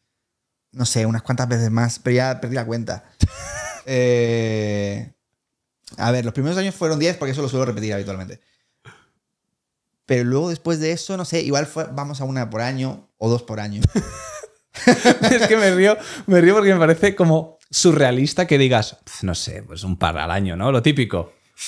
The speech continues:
Speaker 2: No, un, un colacao y una denuncia, ¿no? Al canto." <laughs> Y en abogados... En a-,
Speaker 1: <laughs> Espera,
Speaker 2: dime, dime.
Speaker 1: volviendo al tema anterior,
Speaker 2: <laughs>
Speaker 1: que recuerdo que me dijiste que querías explicar lo que yo sentía
Speaker 2: Sí.
Speaker 1: específicamente. Eh, tú, claro, nunca has vivido algo así.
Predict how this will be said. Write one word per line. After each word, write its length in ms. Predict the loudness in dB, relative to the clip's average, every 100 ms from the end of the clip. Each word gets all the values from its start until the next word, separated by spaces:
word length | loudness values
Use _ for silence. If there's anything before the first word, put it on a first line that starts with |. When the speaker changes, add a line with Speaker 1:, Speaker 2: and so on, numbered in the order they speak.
| -8 2
Speaker 2:
No, 220 | 4 4
un, 140 | 2
un 160 | 2 2
colacao 640 | 4 4 4 4 6 6
y 80 | 4
una 140 | 4 2
denuncia, 480 | 2 2 0 0
¿no? 100 | 2
Al 140 | 2 2
canto." 480 | 0 0 -2 -4 _ _ -4
<laughs> 80 | -4 -6 -16 -20 _ -18 -18 -20 _ -20 _ _ _ _ _ _ -8 -8 -6 -8 0
Y 120 | 4
en 100 | 6
abogados... 640 | 4 2 2 2 2 -2 -2 2
En 120 | 2
a-, 20 |
Speaker 1:
<laughs> 260 | 0 -6 -8
Espera, 80 | 0
Speaker 2:
dime, 80 | 2
dime. 60 | 4
Speaker 1:
volviendo 280 | 2 0 -2
al 80 | -4
tema 140 | -4
anterior, 440 | 0 0 4 4 2 0
Speaker 2:
<laughs> 180 | 0 0
Speaker 1:
que 80 | -2
recuerdo 280 | -4 -2
que 60 | -2
me 100 | -2
dijiste 280 | -4 -4 -6
que 80 | -4
querías 220 | -2 -2
explicar 320 | -6 -6 -4
lo 80 | -2
que 60 | -2
yo 120 | -2
sentía 500 | -4 -8 -2 0 0
Speaker 2:
Sí. 40 |
Speaker 1:
específicamente. 800 | -2 -2 0 0 -2 -4 -6 -8 _ _ _ -20 -20 _
Eh, 720 | -2 0 2 2 2 -2 -12 _ _ _ -2
tú, 300 | 0 0 -2
claro, 400 | -2 -2 -8 _ _ _ _
nunca 340 | -4 -2 0 0
has 80 | 0
vivido 200 | 2 2
algo 140 | 0
así. 440 | -4 -6 -8 -12